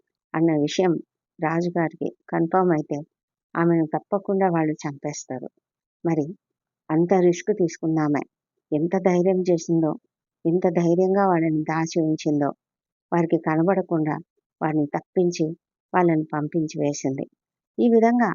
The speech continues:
ఆమె చేసిన తర్వాత దేవుడు వారిని నిజ-, దేవుడు ఆమెను నిజంగానే ఒక నీతిమంతురాలుగా ఎంచుకున్నాడు.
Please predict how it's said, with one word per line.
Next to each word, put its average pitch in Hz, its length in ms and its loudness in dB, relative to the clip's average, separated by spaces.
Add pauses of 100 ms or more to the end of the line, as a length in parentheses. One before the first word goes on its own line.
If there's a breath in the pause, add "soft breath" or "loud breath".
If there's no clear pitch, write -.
(120)
ఆమె 160 400 0
చేసిన 156 300 -4
తర్వాత 151 600 -4 (460)
దేవుడు 196 300 6
వారిని 160 300 2
నిజ-, 143 420 0
దేవుడు 180 380 4
ఆమెను 151 380 -2 (140)
నిజంగానే 160 600 0 (440)
ఒక 180 160 0
నీతిమంతురాలుగా 170 1000 2 (120)
ఎంచుకున్నాడు. 147 680 -2